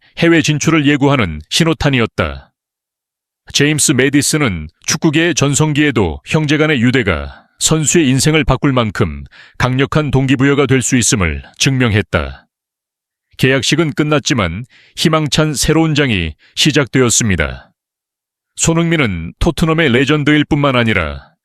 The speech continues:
세계 최고의 스카우트 중 한 명으로 미국에 돌아왔습니다. 그는 차가운 계약이 아닌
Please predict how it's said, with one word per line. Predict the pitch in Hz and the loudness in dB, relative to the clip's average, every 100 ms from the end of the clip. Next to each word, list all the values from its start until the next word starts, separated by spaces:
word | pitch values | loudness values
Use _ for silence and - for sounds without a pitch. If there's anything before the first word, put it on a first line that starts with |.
| _ | _
세계 | - 156 156 156 | -2 0 2 0
최고의 | - 147 165 151 | 0 2 2 0
스카우트 | - 165 156 - | 0 0 0 0
중 | 151 160 | 0 -2
한 | - 160 | -2 -2
명으로 | 151 135 107 78 82 _ _ | 0 0 0 -2 -8 _ _
미국에 | 120 139 143 147 | 0 2 0 0
돌아왔습니다. | - 131 131 120 - 101 78 69 69 - _ _ _ _ _ _ _ _ _ _ _ _ | 0 0 0 0 0 0 -2 -6 -12 -20 _ _ _ _ _ _ _ _ _ _ _ _
그는 | - 151 117 | -2 -2 -2
차가운 | - - 156 170 156 | -4 0 2 2 0
계약이 | 147 151 143 | 2 2 2
아닌 | 143 113 80 | 2 0 -2